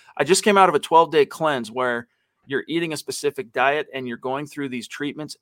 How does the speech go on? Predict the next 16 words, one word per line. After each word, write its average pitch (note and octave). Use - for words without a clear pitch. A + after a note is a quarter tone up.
every B2
day. A2+
You're C#3
not C3+
really D3+
doing D#3
anything A#2
else. F2+
You've A2+
got C3
to B2+
kinda C#3
turn C#3+
everything D#3
else D3
off. B2